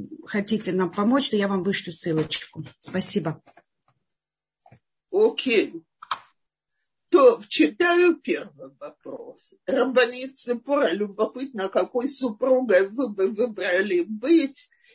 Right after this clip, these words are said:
Speaker 2: Это по поводу жён Лемеха. Никакой, слава богу, я еврейка. И я со своим мужем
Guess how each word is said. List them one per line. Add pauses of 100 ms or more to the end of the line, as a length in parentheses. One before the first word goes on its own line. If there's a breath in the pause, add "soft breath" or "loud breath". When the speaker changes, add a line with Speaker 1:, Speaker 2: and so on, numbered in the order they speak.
Speaker 2:
Это
по
поводу
жён
Лемеха.
Никакой,
слава
богу,
я
еврейка. (540 soft breath)
И
я
со
своим
мужем